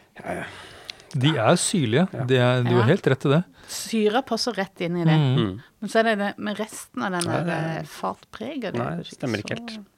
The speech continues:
Speaker 2: Ja, for jeg tenker at de ofte er ferskere i fruktigheten, men dette er klart,
Speaker 1: Mm.
Speaker 2: kan jo være en litt utviklet vin, da, eller en vin som har ligget en del på fat fra dette området. Ehm,
Speaker 3: Du var
Speaker 2: jeg
Speaker 3: inne på Gamay også.
Speaker 1: Ja.
Speaker 2: Gamay?
Speaker 3: Ja.
Speaker 2: Ja. Ja.
Speaker 3: Den, at det er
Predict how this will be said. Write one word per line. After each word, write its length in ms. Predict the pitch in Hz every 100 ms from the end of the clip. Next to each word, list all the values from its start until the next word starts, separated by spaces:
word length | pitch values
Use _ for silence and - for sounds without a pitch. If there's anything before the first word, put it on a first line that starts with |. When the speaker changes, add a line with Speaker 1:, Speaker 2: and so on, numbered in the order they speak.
| _ _ 262 -
Speaker 2:
Ja, 160 | 143 160
for 360 | 180 165 143 180
jeg 20 |
tenker 180 | 196 160
at 60 | 151
de 80 |
ofte 200 | 180 -
er 120 | 127 135
ferskere 920 | - - - - - - - 104 143
i 120 | 143
fruktigheten, 480 | 147 147 - 98 - 143
men 100 | 135
dette 160 | 139
er 60 | 147
klart, 240 | 147 113
Speaker 1:
Mm. 20 | 101
Speaker 2:
kan 200 | 117 113
jo 60 |
være 140 | 147 123
en 80 | 123
litt 140 | 131
utviklet 520 | 151 110 - 120 127 -
vin, 140 | 196
da, 80 | 220
eller 220 | 143 131 139
en 40 |
vin 120 | 127 117
som 160 | 135
har 60 | 123
ligget 300 | 120 113 -
en 40 |
del 140 | 113 104
på 120 | -
fat 360 | - 110 - -
fra 260 | - 107 110
dette 160 | 110
området. 380 | 117 101 107 151
Ehm, 480 | 135 123 120 120 120 - -
Speaker 3:
Du 80 | - - - -
var 80 | 247
Speaker 2:
jeg 120 | 269
Speaker 3:
inne 60 | 269
på 140 | 269
Gamay 460 | 285 254 202 196 226
også. 300 | 185 - 294 302 _ - - - -
Speaker 1:
Ja. 80 | - - _ _
Speaker 2:
Gamay? 380 | - 147 147 185 - - -
Speaker 3:
Ja. 180 | 190 202
Speaker 2:
Ja. 200 | 139 160 - _ _ _ - - -
Ja. 320 | 131 160 196
Speaker 3:
Den, 240 | 208 202 202
at 300 | 175 185 -
det 100 |
er 60 | 196